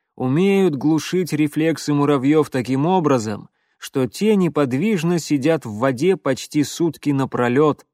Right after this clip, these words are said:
позволяя длинному червю, живущему у них в животе, выбраться наружу. Но мотивации нематоды совершенно иные, чем у двуустки или гриба кордицепс.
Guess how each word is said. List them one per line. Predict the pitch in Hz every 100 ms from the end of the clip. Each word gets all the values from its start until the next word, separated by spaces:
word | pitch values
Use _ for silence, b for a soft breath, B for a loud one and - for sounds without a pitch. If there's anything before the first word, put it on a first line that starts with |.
| _ _
позволяя | - 117 117 127 143 143 131
длинному | 113 147 147 131 127 120
червю, | 131 120 135 156 131 b b
живущему | 123 143 147 135 - 139 139
у |
них | 139 135
в | 110
животе, | 117 131 131 - 151 - _ -
выбраться | 127 147 139 135 -
наружу. | 131 131 135 131 104 - _ _ _ _ _ _ _
Но | - 120 127
мотивации | 127 - 131 139 131 - 131
нематоды | 123 123 120 - 147 175 185 110 _ _
совершенно | - 135 123 123 - 135 139 139 143
иные, | - 147 135 123 135 170 151
чем | - 147 139
у | 156 123
двуустки | 117 147 147 - - 135
или | - 139 135
гриба | 123 135 123 127
кордицепс. | - 156 127 98 104 - - - -